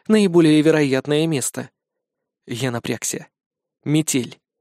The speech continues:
Ведь она сегодня едва не стала жертвой архитектора. «Вы ничего не замечали странного?» «Нет», соврал я и сам не зная зачем.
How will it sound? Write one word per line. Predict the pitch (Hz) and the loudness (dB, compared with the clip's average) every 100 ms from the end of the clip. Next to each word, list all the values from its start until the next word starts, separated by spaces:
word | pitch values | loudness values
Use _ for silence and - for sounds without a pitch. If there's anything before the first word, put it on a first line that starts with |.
| _ _ | _ _
Ведь | 131 147 147 | -4 -2 0
она | 139 131 151 | 0 0 0
сегодня | 143 143 131 151 151 135 | 0 -2 0 2 2 0
едва | 135 139 160 | -2 0 0
не | 156 | 0
стала | - 160 170 | 0 0 2
жертвой | 151 151 - 160 | 2 0 2 2
архитектора. | 160 - 185 208 - 123 110 - _ _ _ _ _ _ _ _ - | 2 0 0 0 -2 -6 -10 -12 _ _ _ _ _ _ _ _ -12
«Вы | 131 143 143 | -6 -2 0
ничего | 147 147 165 240 | 0 0 2 4
не | 269 | 6
замечали | 165 143 - 254 | 4 4 4 2
странного?» | 202 147 131 123 123 131 - _ _ _ _ _ _ | 2 0 0 0 -2 -2 -6 _ _ _ _ _ _
«Нет», | 151 147 156 - _ _ | -2 0 -2 -6 _ _
соврал | - 143 127 127 | -2 0 0 0
я | 123 156 | 2 2
и | 147 | 2
сам | - - 147 | 2 0 0
не | 147 | 0
зная | 127 135 131 | 0 0 0
зачем. | 127 147 - 117 | -2 -2 -6 -8